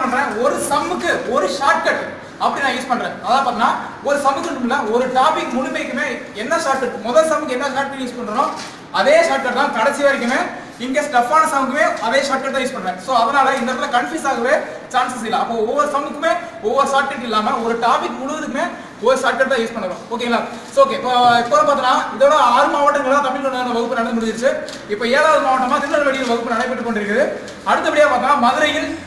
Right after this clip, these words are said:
நாளை, அதாவது பார்த்தோம்னா ஒண்ணு நாலு ரெண்டாயிரத்தி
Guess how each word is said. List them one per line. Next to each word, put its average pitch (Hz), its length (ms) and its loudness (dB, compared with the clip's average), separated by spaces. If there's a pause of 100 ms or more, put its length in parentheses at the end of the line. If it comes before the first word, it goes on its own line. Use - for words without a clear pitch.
(160)
நாளை, 277 240 4 (160)
அதாவது 277 260 4
பார்த்தோம்னா 247 300 2 (680)
ஒண்ணு 311 200 4 (140)
நாலு 269 180 4 (140)
ரெண்டாயிரத்தி 277 360 2